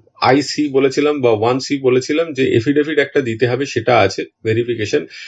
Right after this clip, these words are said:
আর এলিজিবিলিটি সার্টিফিকেট, এটা আমি বলেছিলাম যে কোনো একটা রেপুটেড কমিউনিটি ইনস্টিটিউশন যে ধর্মের, সেই ধর্মের কোনো, আহ, রেপুটেড প্রতিষ্ঠান থেকে সেটা দিতে হবে।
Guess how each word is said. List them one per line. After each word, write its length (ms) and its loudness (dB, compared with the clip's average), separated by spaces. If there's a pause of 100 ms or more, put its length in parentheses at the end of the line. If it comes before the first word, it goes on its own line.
(140)
আর 200 4
এলিজিবিলিটি 880 2
সার্টিফিকেট, 680 2
এটা 180 2
আমি 140 2
বলেছিলাম 680 2
যে 340 -2
কোনো 240 0
একটা 280 4
রেপুটেড 520 2
কমিউনিটি 500 0
ইনস্টিটিউশন 680 -2
যে 200 0
ধর্মের, 420 0
সেই 220 -4
ধর্মের 440 -2 (640)
কোনো, 440 0 (420)
আহ, 180 -4
রেপুটেড 520 0 (120)
প্রতিষ্ঠান 600 -2
থেকে 340 0 (840)
সেটা 380 -2
দিতে 240 -2
হবে। 260 -2